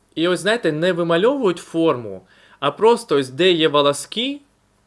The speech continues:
ось так вони і затемняють. Ще дуже часто бачу, як роблять таку чітку головку. <laughs> А хвостик та вигін, знаєте, наче там не вистачило трішечки олівця.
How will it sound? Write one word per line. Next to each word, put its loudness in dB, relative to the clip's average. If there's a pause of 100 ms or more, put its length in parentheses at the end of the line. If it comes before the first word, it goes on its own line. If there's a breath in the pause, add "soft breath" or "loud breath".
(320 soft breath)
ось -10
так 0
вони -2
і -2
затемняють. 0
Ще -2
дуже -4
часто 0
бачу, 0
як -4
роблять -4
таку -8
чітку -8
головку. -6 (360)
<laughs> -10 (1120 loud breath)
А 2
хвостик -2
та 0
вигін, -2
знаєте, -2
наче -4
там 0
не -2
вистачило -4
трішечки -10
олівця. -8